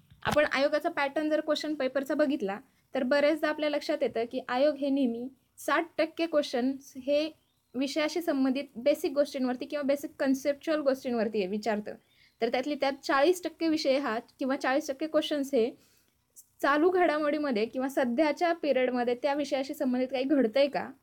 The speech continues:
या संबंधित प्रश्न विचारतं. तर आजचा आपला topic हा अगदी त्याच्यासोबतच आणि परीक्षेला धरून आयोगाच्या विचारसरणीला सोबत असूनच आपण घेत आहोत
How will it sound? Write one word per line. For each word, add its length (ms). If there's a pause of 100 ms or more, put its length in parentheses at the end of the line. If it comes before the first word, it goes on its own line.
(160)
या 100
संबंधित 380
प्रश्न 220
विचारतं. 380 (540)
तर 40 (100)
आजचा 300
आपला 200
topic 320
हा 120 (100)
अगदी 320
त्याच्यासोबतच 800
आणि 140
परीक्षेला 480
धरून 380 (100)
आयोगाच्या 480
विचारसरणीला 920
सोबत 520
असूनच 440
आपण 280
घेत 180
आहोत 260